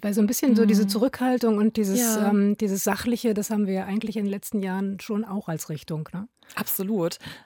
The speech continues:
Speaker 2: Ähm, das gab's natürlich auch in den zwanziger Jahren schon, ne? Ich glaube, dass das immer so ein bisschen parallel,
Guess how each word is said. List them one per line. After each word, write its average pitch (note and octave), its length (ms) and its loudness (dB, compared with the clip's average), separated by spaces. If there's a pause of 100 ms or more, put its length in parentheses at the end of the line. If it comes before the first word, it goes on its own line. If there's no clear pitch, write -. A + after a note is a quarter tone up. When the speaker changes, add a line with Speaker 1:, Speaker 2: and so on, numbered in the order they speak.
(120)
Speaker 2:
Ähm, A3 320 4
das A3+ 160 -2
gab's C4 320 2
natürlich A3 380 0
auch G3+ 100 -2
in G#3 80 0
den F#3+ 80 0
zwanziger G#3 420 -4
Jahren E3 300 -2
schon, D#3+ 300 -4
ne? A3+ 120 0
Ich - 80 -18
glaube, F#3+ 240 -4
dass F#3 120 -8
das - 160 -8
immer F#3+ 220 -4
so F#3 80 -6
ein E3+ 60 -4
bisschen F3 280 -8
parallel, F3 680 -6